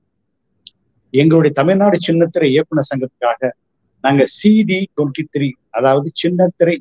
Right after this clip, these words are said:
இயக்குனர்கள் இருபத்தி மூன்று, இருபத்தி மூணு வருடம் ஆனதை ஒரு நினைவுபடுத்துறதுக்காகவும், எங்களுடைய சங்கத்துக்கு ஒரு பெரிய ஃபண்ட் ரைசிங் வேணுங்கிறதுக்காக வேண்டி ஒரு பெரிய மெகா ஈவென்ட் வந்து நாங்க, அ, நேரு ஸ்டேடியத்துல பிளான் பண்ணியிருக்கோம்.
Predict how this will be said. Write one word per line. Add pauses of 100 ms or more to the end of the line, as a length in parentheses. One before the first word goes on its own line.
இயக்குனர்கள் (580)
இருபத்தி
மூன்று, (160)
இருபத்தி
மூணு
வருடம்
ஆனதை (500)
ஒரு
நினைவுபடுத்துறதுக்காகவும், (380)
எங்களுடைய
சங்கத்துக்கு
ஒரு
பெரிய (100)
ஃபண்ட்
ரைசிங்
வேணுங்கிறதுக்காக
வேண்டி (340)
ஒரு
பெரிய
மெகா
ஈவென்ட்
வந்து
நாங்க, (480)
அ,
நேரு
ஸ்டேடியத்துல (240)
பிளான்
பண்ணியிருக்கோம்.